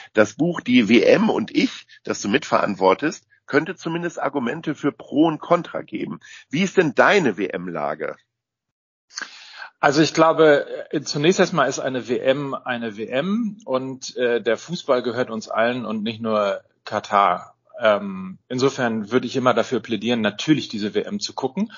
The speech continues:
Speaker 2: Ähm, das heißt aber nicht, dass man nicht auch kritisch auf diese W M gucken kann und, äh, kritisch auf die Vergabe und kritisch auf das, was in Katar im Vorfeld, äh, passiert ist. Also insofern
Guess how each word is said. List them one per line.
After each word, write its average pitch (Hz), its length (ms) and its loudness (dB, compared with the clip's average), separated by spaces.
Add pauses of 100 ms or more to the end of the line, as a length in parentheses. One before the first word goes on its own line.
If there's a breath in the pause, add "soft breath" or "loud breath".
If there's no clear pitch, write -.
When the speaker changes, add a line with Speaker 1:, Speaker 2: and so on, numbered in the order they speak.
(440 loud breath)
Speaker 2:
Ähm, 123 180 4
das 139 180 2
heißt 180 180 4
aber 139 180 6
nicht, 170 180 -2
dass 160 140 0
man 143 80 -2
nicht 143 180 -4
auch 127 140 -2
kritisch 175 320 -4
auf 107 140 -4
diese 104 260 -6
W - 60 0
M 107 220 -4
gucken - 360 -12
kann 90 360 -8
und, 113 380 -6
äh, 110 100 -2
kritisch 139 360 -2
auf 117 120 0
die 117 100 -12
Vergabe 131 480 2
und 104 180 -4
kritisch - 720 -10
auf 156 180 -2
das, 147 240 4
was 135 220 2
in 120 340 2
Katar 123 460 2
im 110 100 -4
Vorfeld, 120 600 2
äh, 107 200 -4
passiert 113 420 -6
ist. 101 200 -8
Also 107 180 -6
insofern 113 420 -2